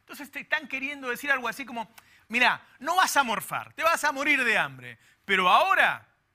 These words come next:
tenemos cloacas. Antes el populismo te daba de comer, ahora nosotros te damos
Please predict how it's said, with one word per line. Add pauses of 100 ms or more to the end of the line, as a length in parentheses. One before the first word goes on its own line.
tenemos
cloacas.
Antes
el
populismo
te
daba
de
comer, (200)
ahora
nosotros
te
damos